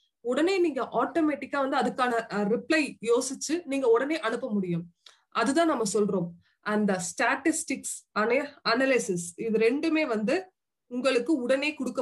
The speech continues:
முடியும் அப்படின்றத நம்ம சொல்றோம். அதே மாதிரி cross marketing இருக்கு, நமக்கு Marketing tools அப்படின்னு வந்து நமக்கு நிறைய இருக்கு.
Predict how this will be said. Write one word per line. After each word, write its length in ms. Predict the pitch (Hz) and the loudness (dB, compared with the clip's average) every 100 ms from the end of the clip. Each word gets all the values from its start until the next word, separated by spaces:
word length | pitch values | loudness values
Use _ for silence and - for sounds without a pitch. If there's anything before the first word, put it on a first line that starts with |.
| 214 | 0
முடியும் 380 | 196 196 214 185 170 185 | 0 2 2 0 -2 -6
அப்படின்றத 420 | 185 233 208 214 | -2 0 0 0
நம்ம 140 | 208 180 185 | -2 -4 -4
சொல்றோம். 280 | 170 165 160 _ _ _ _ _ _ _ _ _ _ _ _ _ _ _ _ _ _ - | -4 -4 -8 _ _ _ _ _ _ _ _ _ _ _ _ _ _ _ _ _ _ 4
அதே 220 | 233 277 277 | 6 6 6
மாதிரி 200 | 254 226 - _ | 6 6 2 _
cross 280 | 240 247 262 | 4 4 4
marketing 500 | 262 226 240 214 214 202 | 2 2 2 2 4 2
இருக்கு, 260 | 196 175 196 196 | 0 -2 -4 -4
நமக்கு 300 | 185 175 190 165 - _ _ _ _ _ _ _ | -6 -2 -2 -2 -8 _ _ _ _ _ _ _
Marketing 640 | 214 277 311 339 311 262 202 | 6 6 8 4 4 2 0
tools 360 | 247 247 202 180 - | 0 2 0 0 2
அப்படின்னு 300 | 208 233 233 | 4 4 2
வந்து 180 | 220 220 | 0 0
நமக்கு 260 | 196 202 | 0 0
நிறைய 260 | 185 202 202 | 2 0 0
இருக்கு. 240 | 180 180 | -2 -4